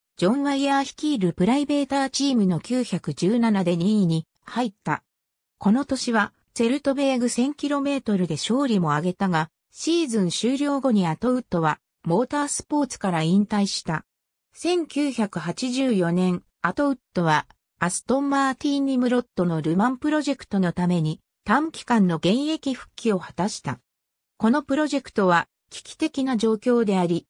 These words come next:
同年のルマン二十四時間レースを、マシントラブルでリタイアすると、アトウッドは、第一線から完全に引退した。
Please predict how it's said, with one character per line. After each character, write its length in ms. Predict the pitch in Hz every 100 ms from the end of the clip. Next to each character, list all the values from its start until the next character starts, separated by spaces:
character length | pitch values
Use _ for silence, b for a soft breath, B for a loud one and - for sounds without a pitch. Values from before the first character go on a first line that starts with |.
| _ -
同 200 | 214 294
年 260 | 294 277
の 140 | 269 262
ル 100 | 254
マ 140 | 247
ン 120 | 247
二 120 | 233
十 240 | 240 208 170
四 140 | 165
時 100 | 175
間 240 | - 262 247
レ 140 | 254
ー 40 |
ス 200 | 208 -
を、 160 | 151 156 _ _ -
マ 140 | 180
シ 160 | - 311
ン 80 |
ト 120 | 302 294
ラ 140 | 294
ブ 120 | 285
ル 100 | 247
で 100 | 190
リ 160 | 175 160
タ 160 | 208
イ 160 | 262 233
ア 60 | 202
す 120 | 202
る 120 | 185
と、 240 | - 165 - _ -
ア 100 | 165
ト 160 | 269
ウ 40 | 277
ッ 40 | - -
ド 140 | 180
は、 200 | 156 147 _ _ _ -
第 320 | 277 285 175
一 80 | 165
線 260 | - 240
か 120 | 214 196
ら 140 | 175
完 260 | - 214 262
全 220 | 269 254
に 160 | 262 208
引 160 | 220
退 240 | 208 226 202
し 120 | -
た。 220 | - 156